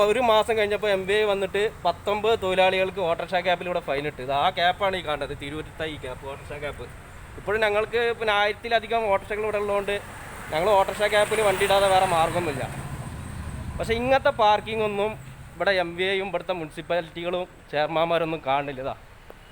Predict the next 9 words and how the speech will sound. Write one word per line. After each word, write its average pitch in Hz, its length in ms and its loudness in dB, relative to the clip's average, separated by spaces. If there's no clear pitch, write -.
ഈ 202 40 -2
റോഡിൽ 185 380 2
കൊടുന്നിട്ട് 165 340 0
മുതലാളിമാരെ 165 580 2
വണ്ടികൾ 151 360 -4
നിർത്തിയ 147 280 -6
കാഴ്ചയാണ് 131 380 -4
ഈ - 60 -10
കാണുന്നത്. 101 260 -14